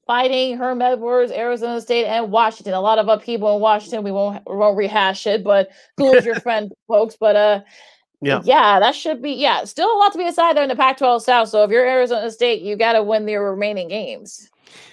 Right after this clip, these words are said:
Speaker 2: At six thirty P M on A B C, the Saturday night primetime game of the week, the number nine ranked Notre Dame Fighting Irish, Lakina's favorite team for twenty twenty-one,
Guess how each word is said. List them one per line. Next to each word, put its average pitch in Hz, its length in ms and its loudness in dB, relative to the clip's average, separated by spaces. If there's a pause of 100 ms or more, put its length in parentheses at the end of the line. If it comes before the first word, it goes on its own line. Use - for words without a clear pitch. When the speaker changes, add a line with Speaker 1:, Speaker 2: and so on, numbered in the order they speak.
(260)
Speaker 2:
At 226 220 4
six - 300 -4
thirty 269 280 4
P 262 200 -2
M 262 140 2
on 247 240 4
A 247 160 2
B 247 160 -4
C, 254 200 -6
the 202 260 0
Saturday 226 440 0
night 214 300 -2
primetime 208 680 0
game 196 220 0
of 190 120 -6
the 185 100 -4
week, 202 360 -6
the 156 220 -6
number 202 380 -4
nine 196 420 -2
ranked 202 320 -4
Notre 202 360 -2
Dame 214 200 2
Fighting 220 400 2
Irish, 214 320 2
Lakina's 175 460 -4
favorite 156 300 -4
team 160 180 -6
for 156 100 -8
twenty 165 300 -2
twenty-one, 165 500 -2